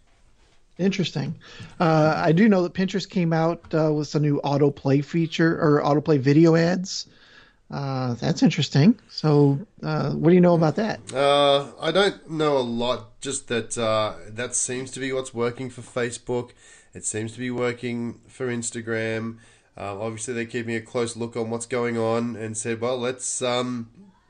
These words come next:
Speaker 2: let's roll out some autoplay videos." So th-,
Speaker 1: Yeah.
Speaker 2: so they're here. Um, they've also got a new content explore, or explore feature where you can go and explore other types of content better. But,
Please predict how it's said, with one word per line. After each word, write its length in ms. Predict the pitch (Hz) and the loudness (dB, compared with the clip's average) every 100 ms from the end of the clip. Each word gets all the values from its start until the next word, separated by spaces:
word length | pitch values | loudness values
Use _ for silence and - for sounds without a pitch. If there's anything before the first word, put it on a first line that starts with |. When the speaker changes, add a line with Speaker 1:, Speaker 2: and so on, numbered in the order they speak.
| _ _ | _ _
Speaker 2:
let's 220 | 135 135 135 | -10 -6 -2
roll 160 | 127 | 0
out 140 | 135 131 | 0 -2
some 140 | 127 | -4
autoplay 520 | 127 131 127 135 127 117 | -2 0 -2 -4 -6 -4
videos." 480 | 143 175 - - _ _ _ _ _ _ _ _ - - | -4 -4 -6 -10 _ _ _ _ _ _ _ _ -20 -6
So 140 | 120 | 0
th-, 100 | 135 | 4
Speaker 1:
Yeah. 180 | 156 139 | 4 4
Speaker 2:
so 100 | 131 | 2
they're 180 | 131 143 | 0 0
here. 360 | 135 139 156 160 - - - - | 0 0 -2 -4 -18 -20 -20 -10
Um, 460 | 113 120 117 113 | -4 -2 -4 -6
they've 140 | 117 120 | -8 -6
also 240 | 143 139 | -4 -2
got 120 | 120 | -2
a 60 | 117 | -2
new 460 | 113 117 110 107 98 _ - | -2 -4 -4 -8 -12 _ -20
content 560 | - 127 113 120 110 - 104 | -14 -12 -10 -12 -12 -16 -14
explore, 800 | - - 110 117 120 120 117 - - 95 | -12 -12 -8 -6 -4 -4 -6 -10 -12 -12
or 280 | 101 92 82 | -10 -10 -12
explore 640 | 98 - - 123 120 117 - | -10 -8 0 2 4 2 -6
feature 400 | - - 123 117 | -12 -6 -6 -4
where 80 | 113 | -4
you 40 | 110 | -4
can 100 | 104 | -4
go 120 | 110 | -4
and 100 | 110 | -4
explore 500 | 104 - 113 107 - | -6 -8 -4 -4 -6
other 160 | 107 107 | -8 -8
types 300 | - 104 - | -8 -8 -10
of 80 | - | -12
content 540 | 113 110 110 95 95 | -10 -10 -10 -12 -8
better. 320 | 107 107 123 - - - - - - - | -6 -4 -6 -10 -20 -20 -20 -20 -20 -2
But, 320 | 135 135 - | 0 0 -2